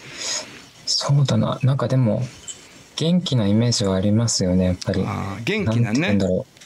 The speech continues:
Speaker 1: う。健康的っていうか、あの、うん、声が大きかったりもしましたし、なんか、すごい、近くにいる親戚のおばさんたちよりは、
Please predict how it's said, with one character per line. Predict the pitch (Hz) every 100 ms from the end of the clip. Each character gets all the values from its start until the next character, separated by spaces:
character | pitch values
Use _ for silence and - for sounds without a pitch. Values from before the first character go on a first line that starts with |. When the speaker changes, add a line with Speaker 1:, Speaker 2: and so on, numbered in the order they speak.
| - 117
Speaker 1:
う。 | - - - - -
健 | 127 135
康 | 131 135
的 | 131 131 127
っ | 123
て | -
い | 120
う | 113
か、 | - 95 98 - - - - - - -
あ |
の、 | 95 98 127 - - - - -
う | 117
ん、 | 127 131 131 135 -
声 | - 143 123
が | 104
大 | 113
き | - -
か | 113
っ | -
た | 101
り |
も | 95 95
し | 92 -
ま | 101
し | -
た | - 90
し、 | - - 92 95 - - - 143 - 139 - -
な |
ん | -
か、 | - - - - - - -
す | 113
ご | 120
い、 | - - -
近 | - - 147
く | 139 117
に | 101 104
い | 98
る | 101 123
親 | - 123 127
戚 | 135 131
の | 131 117
お |
ば | 131
さ | - 135
ん | 131
た | 110
ち | -
よ | 98
り | 95
は、 | 92 92